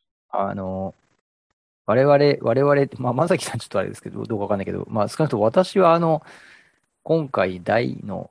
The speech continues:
大冒険のあの、大感謝祭に出てきた声優の皆さんって、あの、そんなにこう、なんていうんですかね、今まで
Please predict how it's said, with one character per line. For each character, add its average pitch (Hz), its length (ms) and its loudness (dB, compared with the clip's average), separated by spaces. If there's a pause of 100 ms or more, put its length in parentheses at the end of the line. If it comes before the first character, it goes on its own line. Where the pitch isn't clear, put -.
大 104 240 -2
冒 110 160 -2
険 101 200 -8
の 104 80 -6
あ - 20 -6
の、 101 100 -6
大 117 240 2
感 127 320 -2
謝 131 160 2
祭 101 260 0
に 95 120 -16
出 98 140 -6
て - 140 -10
き - 120 -20
た - 400 0
声 - 180 -6
優 110 300 0
の 107 120 -4
皆 107 300 -4
さ 98 180 -4
ん - 60 -10
っ - 40 -16
て、 - 460 -6
あ 107 120 -4
の、 95 300 -8
そ - 220 -10
ん 117 120 -6
な 120 80 -6
に 113 140 -6
こ 110 160 -2
う、 - 20 -2
な 110 120 -2
ん 104 40 -6
て 101 100 -14
い - 20 -12
う - 20 -14
ん - 20 -16
で - 60 -18
す - 60 -20
か 107 100 -10
ね、 98 140 -10
今 101 180 -6
ま 107 120 -2
で 92 280 -10